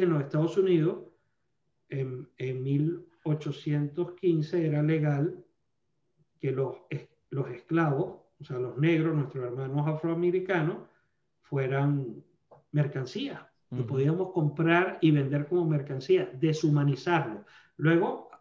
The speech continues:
Speaker 1: ayer, en mil novecientos cuarenta y cinco, a los judíos también se les, eh, deshumanizaba, y hoy la deshumanización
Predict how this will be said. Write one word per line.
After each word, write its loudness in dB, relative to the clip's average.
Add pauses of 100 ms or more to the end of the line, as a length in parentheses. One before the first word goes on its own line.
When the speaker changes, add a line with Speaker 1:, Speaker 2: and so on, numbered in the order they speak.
(280)
Speaker 1:
ayer, 2
en -4
mil 4
novecientos 0
cuarenta 0
y -4
cinco, 0
a 2
los 4
judíos 4
también 0 (280)
se 2
les, 2
eh, 0
deshumanizaba, 2 (240)
y 10
hoy 8
la 4
deshumanización 0